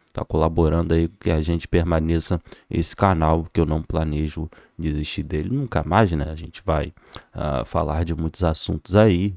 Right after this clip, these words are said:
muita, muita coisa ainda. São mais de, ah, mil e duzentos vídeos, né? Isso, esse marco tá sendo interessante também.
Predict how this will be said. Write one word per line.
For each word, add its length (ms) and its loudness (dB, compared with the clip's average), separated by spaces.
muita, 340 -4
muita 320 -2
coisa 320 0
ainda. 240 2
São 220 0
mais 320 2
de, 320 2
ah, 600 -2
mil 400 4
e 80 2
duzentos 600 2
vídeos, 680 -2
né? 280 0
Isso, 400 -2
esse 240 0
marco 320 -2
tá 140 0
sendo 280 0
interessante 680 0
também. 420 2